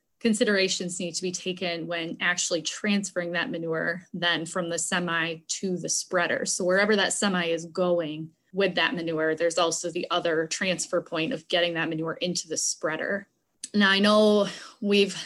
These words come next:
you know, talked about hose couplings already, but it bears mentioning again, um, 'cause we've heard that that tends to be areas, or the, one of the areas where we see a lot of leaking of manure and breaking points of the equipment. So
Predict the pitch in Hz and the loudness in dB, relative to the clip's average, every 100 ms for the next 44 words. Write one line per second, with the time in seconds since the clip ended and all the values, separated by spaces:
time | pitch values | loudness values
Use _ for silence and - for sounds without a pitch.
0 | - - 185 180 175 202 190 180 - 254 | -10 -4 0 0 0 0 0 0 0 4
1 | 240 240 208 202 190 185 - 165 170 170 | 2 2 0 0 0 -2 -4 0 0 0
2 | 175 170 - _ _ _ _ - 190 175 | -2 -6 -16 _ _ _ _ -8 0 2
3 | 165 - - 190 185 180 185 180 180 170 | 2 -2 2 2 4 4 6 4 2 -2
4 | 160 165 165 165 165 170 165 165 160 165 | -2 -2 -2 -4 -4 -6 0 2 2 0
5 | 180 - 185 165 165 165 180 175 165 - | -6 -10 -14 -12 -12 -6 -4 -4 -6 0
6 | 202 190 175 170 190 - - 190 180 185 | 2 2 0 0 -2 0 -6 -2 -2 -4
7 | - 202 190 180 180 180 170 165 160 - | -4 -2 0 2 4 4 2 0 -2 -4
8 | - 175 170 156 160 - 180 175 175 185 | -4 -2 0 0 -2 -4 -4 -4 -2 2
9 | 180 175 170 - 160 175 180 - 175 165 | 4 4 2 -2 -4 -4 -8 -4 -2 -2
10 | 160 156 - 180 185 180 180 160 - 180 | -2 -4 -10 -6 -6 -4 -6 -4 -8 -10
11 | 175 165 165 165 160 160 - 160 160 160 | -12 -10 -8 -4 -2 -4 -4 -8 -8 -12
12 | _ _ _ - 220 233 202 160 - 156 | _ _ _ 0 4 4 2 0 -4 -6
13 | 160 180 160 175 - - 220 165 160 - | -2 -2 -2 -8 -8 -4 -2 -2 -6 -6
14 | - 185 175 | 0 2 2